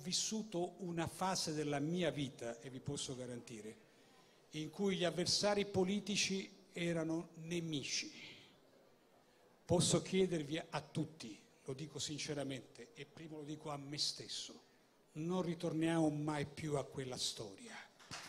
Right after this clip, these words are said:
E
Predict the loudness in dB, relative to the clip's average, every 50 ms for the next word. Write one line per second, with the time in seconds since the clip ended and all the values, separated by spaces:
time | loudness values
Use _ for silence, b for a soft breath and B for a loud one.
0 | -12 -10 -10 -8 -8 -8 -8 -8 -8 -8 -8 -8 -6 -6 -4 -4 -4 -4 -4 -4
1 | -6 -4 2 2 2 2 2 -4 -4 -4 -4 -4 -4 -2 0 10 12 12 12 12
2 | 12 12 12 12 12 12 12 12 12 12 12 10